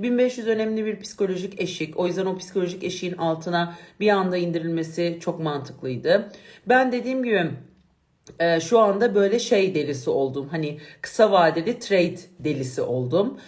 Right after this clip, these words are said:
Ve bu kesinlikle çok yanlış. Hani çünkü biliyorum ki bir aralığa oturdu. Yukarıda bir aralık var, aşağıda bir sekme noktası var. Ve ortadaki E Q dediğimiz yeri aştığı sürece gel git yapacaktı.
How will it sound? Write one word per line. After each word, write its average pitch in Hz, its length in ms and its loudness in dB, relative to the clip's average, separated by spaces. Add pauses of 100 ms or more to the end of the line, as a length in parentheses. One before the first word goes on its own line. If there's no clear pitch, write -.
(180)
Ve 208 180 6
bu 220 120 -2
kesinlikle 196 760 0
çok 196 300 -4
yanlış. 143 520 -2
Hani 160 200 -2
çünkü 170 300 -6
biliyorum 175 400 2
ki 151 140 -10
bir 180 180 0
aralığa 165 400 4
oturdu. 156 640 -2
Yukarıda 160 540 0
bir 131 140 0
aralık 135 320 -2
var, 170 100 0
aşağıda 156 480 0
bir 139 180 -6 (300)
sekme - 400 -2
noktası 131 500 -8
var. 185 280 2 (180)
Ve - 80 4
ortadaki 180 600 2
E 185 180 -4
Q 202 240 -4
dediğimiz 151 480 -2
yeri 170 220 4
aştığı 165 420 0
sürece 147 480 0
gel 170 380 2
git 220 220 -6
yapacaktı. 139 760 -2